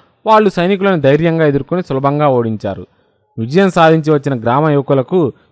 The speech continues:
కీర్తిలాల్ గ్రామస్తులతో కలిసి ఘన స్వాగతం పలికాడు. అన్నను తెగ మెచ్చుకున్నాడు. "అన్నయ్యా, నువ్వు పిలిచినప్పుడు నిజంగానే నేను నీతో రావాలనుకున్నాను. అయినా వైద్యుడి సలహాను జావదాటలేకపోయాను. అయినా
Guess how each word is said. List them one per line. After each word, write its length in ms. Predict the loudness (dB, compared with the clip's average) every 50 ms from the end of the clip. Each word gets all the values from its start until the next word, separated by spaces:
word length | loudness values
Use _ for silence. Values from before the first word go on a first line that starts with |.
| _ _ -2
కీర్తిలాల్ 500 | -2 -2 0 2 4 6 6 6 6 4
గ్రామస్తులతో 640 | 4 2 2 2 2 0 0 0 -2 -2 0 -2 -2
కలిసి 280 | 0 0 -4 -4 -4 -4
ఘన 180 | -2 -2 -2
స్వాగతం 480 | -2 -2 -2 0 0 0 0 -2 -2 -2
పలికాడు. 460 | -2 -2 -4 -2 -4 -6 -6 -8 -10 _ _ _ -4
అన్నను 280 | 0 2 4 4 4 4
తెగ 200 | 2 2 2 2
మెచ్చుకున్నాడు. 640 | 2 2 0 0 0 0 0 2 2 0 0 -2 -6 -12 _ _ -12 -8
"అన్నయ్యా, 560 | -4 -2 0 0 2 2 2 2 2 0 -2 _ _ _ _ -8 -4
నువ్వు 160 | -2 -2 0
పిలిచినప్పుడు 540 | 0 0 -2 0 0 0 0 2 0 0 0
నిజంగానే 500 | 0 0 0 2 2 4 4 4 4 2
నేను 200 | 2 2 2 2
నీతో 220 | 0 0 2 2
రావాలనుకున్నాను. 840 | 2 4 4 4 4 4 4 2 -2 -4 -6 -6 -6 -6 -8 -10 -14 _ _ _ _ _ _ -4
అయినా 260 | 0 2 2 4 4
వైద్యుడి 340 | 4 4 4 4 2 2 0
సలహాను 440 | 2 2 2 4 4 4 2 2 2
జావదాటలేకపోయాను. 1200 | 2 2 4 4 4 4 2 2 2 2 0 0 0 -2 -2 -2 0 0 0 0 -2 -6 -6 -10 -14 _ _ _ _ _ -8 -4
అయినా 420 | 0 0 2 2 2 0 -2